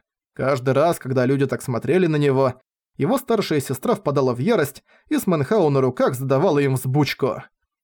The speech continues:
Она часто просто сидела рядом и присматривала за ним. «Не бойся, младший брат, твоя сестра защитит тебя!» Ей было около шестнадцати, и её фигура уже обрела женственную грацию и элегантность,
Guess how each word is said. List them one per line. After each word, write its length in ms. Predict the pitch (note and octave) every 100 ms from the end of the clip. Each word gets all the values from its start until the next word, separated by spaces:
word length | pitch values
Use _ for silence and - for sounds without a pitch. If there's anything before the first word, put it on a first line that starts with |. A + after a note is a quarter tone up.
| -
Она 240 | - B2+
часто 340 | E3 F3+ G3 C#3+
просто 340 | - A#3 -
сидела 280 | - F3 E3
рядом 320 | C3+ G3+ E3
и 40 |
присматривала 680 | C#3 C#3 D3 F#3+ E3 A#2+ B2
за 140 | B2
ним. 300 | C3+ B2+ - C3 _ _ _ _ _ _ -
«Не 140 | F3
бойся, 340 | D#3 F#3+ -
младший 320 | C#3+ C3+ - C#3
брат, 400 | B2+ - - - -
твоя 260 | D#3 D#3 D3
сестра 320 | F3 - F#3+
защитит 500 | F3 G#3 G3+ G3+ G3+
тебя!» 440 | G3+ D#3+ B2 - - _ _ _ _ _ _
Ей 200 | C3+ G3
было 260 | F#3 F3+ E3+
около 220 | D#3 C#3
шестнадцати, 840 | - - G3 G#3+ E3+ D3+ D3+ C3 _
и 60 | -
её 180 | B3 E3+
фигура 320 | - C3+ B3
уже 240 | D#3+ C3
обрела 400 | E3 C3 C3 F#3
женственную 480 | C3 C#3+ B2+ C#3+ C3+
грацию 460 | B2 D3+ E3 - C3+
и 20 |
элегантность, 720 | B2+ B2 G#3+ G3+ D#3 C3+ -